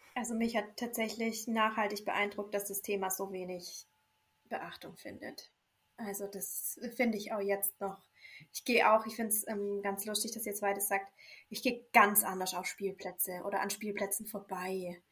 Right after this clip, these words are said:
ähm, und denk, ja, wie soll da jetzt jemand, ähm, reinfahren oder spielen oder, also das finde ich wirklich immer noch, ähm,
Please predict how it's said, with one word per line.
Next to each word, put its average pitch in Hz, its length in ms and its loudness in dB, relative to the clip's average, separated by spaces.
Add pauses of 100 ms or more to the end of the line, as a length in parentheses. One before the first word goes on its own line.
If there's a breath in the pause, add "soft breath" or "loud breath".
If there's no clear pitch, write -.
(480 soft breath)
ähm, 208 260 0
und 208 220 -4
denk, 202 300 0 (320)
ja, 180 200 -8 (200)
wie 196 140 -6
soll 190 180 -2
da 185 80 -4
jetzt 180 280 -4
jemand, 185 420 -4 (100)
ähm, 196 440 -8 (220)
reinfahren 180 920 -4 (460 loud breath)
oder 202 300 -2
spielen 214 760 2
oder, 185 440 -2 (1120 loud breath)
also 233 220 2
das 226 240 2
finde 226 200 4
ich 226 100 -2
wirklich 214 300 0
immer 208 200 -2
noch, 196 380 -4
ähm, 185 480 -8